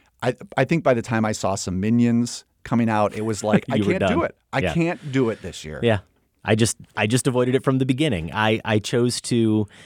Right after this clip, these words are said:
Speaker 2: instead take my two oldest kids to two thousand one, A Space Odyssey in seventy millimeter at the Music Box. That was my, I guess, sort of protest against the Oscars. I, I don't begrudge anybody. I'm not trying to be holier than thou who watches the Oscars.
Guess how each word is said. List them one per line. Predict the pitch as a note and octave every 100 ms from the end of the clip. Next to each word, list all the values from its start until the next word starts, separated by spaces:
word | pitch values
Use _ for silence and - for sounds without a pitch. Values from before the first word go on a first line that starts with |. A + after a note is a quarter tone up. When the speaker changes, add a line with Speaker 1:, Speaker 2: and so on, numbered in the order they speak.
| -
Speaker 2:
instead | - A#2 G#2 - A2 A#2+ B2+
take | - G#2+ G#2 A2
my | G2+ F#2+
two | - A#2+
oldest | A2 A2 -
kids | A2 G#2+ A#2+
to | - F#2+
two | -
thousand | G#2+ G#2 G#2
one, | G2 G2+
A |
Space | - F#2+ G#2
Odyssey | G2 G#2 G#2 C3+
in | B2+
seventy | - G#2 G2+
millimeter | G2+ G2 A#2 A#2+ C3
at | G2+ G#2+ -
the | G#2+
Music | G2 G2 B2+
Box. | A2+ B2 -
That | G2+
was | G2 F#2+
my, | F#2+ G2+ G2 - - -
I | E2+
guess, | E2+ F#2 E2+
sort | - E2+
of | E2+
protest | - F2 F#2+ F2
against | E2+ F2 -
the | F2+
Oscars. | E2+ - F2
I, | A2+ -
I | A2
don't | G#2 A2 G2 - - -
begrudge | A#2+ A#2 A2+ G#2 -
anybody. | B2 G2+ F2 F2 E2+
I'm | F#2 G2+
not | G2+
trying | - G2
to | F2+
be | F2+
holier | F#2 F#2+ F2+
than | F2
thou | F2 E2+
who | F#2
watches | F2+ F2 - F2+ D#2+
the | F2
Oscars. | F2 - F2+